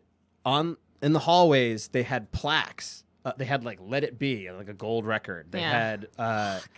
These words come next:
Speaker 1: yeah, they had Bon Jovi, like, gold record.
Speaker 2: Yeah.
Speaker 1: Like, all these, like, gold records of all these bands that I had liked and everything.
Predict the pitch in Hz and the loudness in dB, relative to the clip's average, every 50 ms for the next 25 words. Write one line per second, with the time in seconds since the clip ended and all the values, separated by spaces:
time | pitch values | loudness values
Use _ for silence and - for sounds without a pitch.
0 | - - - _ - 123 127 110 98 98 120 117 139 143 139 123 120 127 104 - | -20 -20 -18 _ -2 0 0 0 0 -2 -2 0 2 2 2 2 0 -4 -12 -6
1 | 120 135 123 143 151 135 127 143 139 139 123 120 113 110 104 104 104 92 120 127 | -4 -2 0 0 0 0 2 2 2 2 2 0 -4 -4 -4 -6 -6 -2 0 0
2 | 135 110 117 120 110 - - 104 92 85 98 180 175 156 156 143 139 147 165 165 | 0 0 0 -2 -2 -2 -4 -8 -8 -8 -6 -4 0 0 2 4 6 6 8 8
3 | 175 170 160 139 127 139 131 113 110 104 - 143 156 147 143 135 131 - - 120 | 8 6 4 4 2 0 -2 -4 -4 -2 0 0 0 2 4 4 2 2 2 -2
4 | 113 101 113 104 107 113 117 104 113 110 107 98 98 - 110 107 107 107 101 98 | -4 -4 -4 -2 0 0 0 0 0 -4 -6 -6 -4 -2 -2 0 0 -2 -4 -6
5 | 92 - - - _ - 110 98 95 95 92 92 95 - _ - 104 104 95 101 | -8 -12 -14 -12 _ -4 -4 -2 -2 -4 -6 -8 -12 -14 _ -16 -14 -12 -10 -4
6 | 117 143 156 147 131 - - - 104 98 98 95 101 113 113 117 113 113 113 107 | 0 4 4 4 4 2 -2 -6 -6 -4 -4 -2 -2 0 0 0 0 0 -2 -4
7 | 95 - | -6 -10